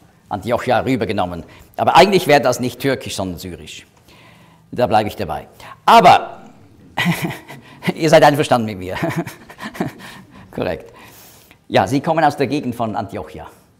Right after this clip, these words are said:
Ja, und was heißt es da in Apostelgeschichte elf, zweiundzwanzig? "Die Kunde über sie kam aber zu den Ohren der Versammlung, die zu Jerusalem war. Und sie sandten Barnabas aus, dass er hindurchzöge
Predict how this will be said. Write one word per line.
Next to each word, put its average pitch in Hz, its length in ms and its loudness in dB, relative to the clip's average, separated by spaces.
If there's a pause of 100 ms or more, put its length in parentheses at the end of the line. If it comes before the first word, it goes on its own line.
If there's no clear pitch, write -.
(1500)
Ja, 202 280 6
und 151 280 0
was 151 120 4
heißt 202 220 4
es 196 140 -2
da 190 340 6 (380)
in 170 500 0
Apostelgeschichte 160 580 0
elf, 156 200 0
zweiundzwanzig? 147 720 0 (260)
"Die 180 140 -2
Kunde 220 400 4
über 165 280 0
sie 165 460 -4 (1600)
kam 185 260 4
aber 165 260 6
zu 165 100 -4
den 151 160 2
Ohren 190 400 6
der 165 100 4
Versammlung, 170 640 2
die 165 140 -2
zu 160 120 -4
Jerusalem 143 600 2
war. 82 340 -2 (920)
Und 139 120 -4
sie 160 80 0
sandten 185 480 2
Barnabas 165 600 4
aus, 165 540 2
dass 160 320 -2
er 147 180 0
hindurchzöge 156 1160 0